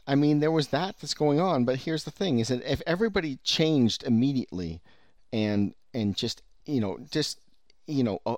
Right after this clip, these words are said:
a magical flip of a switch, all those labels were gone. You know what? That, that same, very same lady is not gonna go and throw away her bottles. She's gonna still walk around and say, "Look at it, here it is. It's unicorn puke. It's unicorn puke." So it's out there. It's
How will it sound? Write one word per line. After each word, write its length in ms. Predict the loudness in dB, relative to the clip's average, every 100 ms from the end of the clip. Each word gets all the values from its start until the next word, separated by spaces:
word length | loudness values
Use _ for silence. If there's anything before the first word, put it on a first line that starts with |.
| 0
a 60 |
magical 580 | 2 4 2 -2 -4 -6
flip 340 | -4 -2 -2 -2
of 140 | -2
a 40 |
switch, 360 | -2 0 -2 -2 -2
all 240 | 0 2
those 220 | 0 0
labels 360 | 0 0 0 -4
were 120 | -4
gone. 360 | -4 -2 -2 -2
You 100 | 0
know 120 | 0
what? 300 | 0 -2 -4
That, 160 | -6 -4 -8 -6
that 220 | -6 -6
same, 280 | -4 -2 0
very 220 | 0 0
same 340 | -2 0 2 4
lady 400 | 2 2 -2 -6 -14 -14
is 140 | -8 -4
not 220 | -4 -2
gonna 140 | -4
go 280 | 0 0 0
and 120 | -2
throw 240 | -4 -4 -2
away 260 | 0 0
her 140 | 0 0
bottles. 460 | -2 -4 -4 -2
She's 260 | -2 -2 -2
gonna 120 | -2
still 360 | -2 -4 -2 -2
walk 300 | -2 -2 -2
around 300 | 0 0 2
and 140 | 0
say, 220 | 0 -4 -2
"Look 220 | -4 -4
at 80 | -4
it, 60 |
here 200 | -2 -2
it 80 | -2
is. 200 | -4 -6
It's 140 | -6
unicorn 400 | -4 -4 -4 -6
puke. 260 | -4 -8 -8
It's 120 | -6
unicorn 360 | -2 -2 -4 -10
puke." 200 | -12 -14 -18 -20 -18 -6
So 240 | -2 0
it's 140 | 0 -4 -2
out 300 | -2 -2 -6
there. 200 | -4 -2
It's 180 | -4